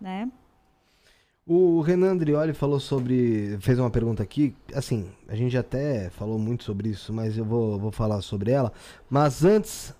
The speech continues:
Speaker 2: o Guilherme Bortolotto, que deve ser o Guilherme quinze, falando que eu tô virando macumbeiro.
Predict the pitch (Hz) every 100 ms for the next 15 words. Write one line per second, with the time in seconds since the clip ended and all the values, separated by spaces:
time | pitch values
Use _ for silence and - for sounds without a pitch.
0 | - 120 120 127 127 120 120 113 110 117
1 | 123 113 120 113 117 117 120 113 - 123
2 | - 123 120 107 113 120 113 123 120 113
3 | 131 - - 113 117 87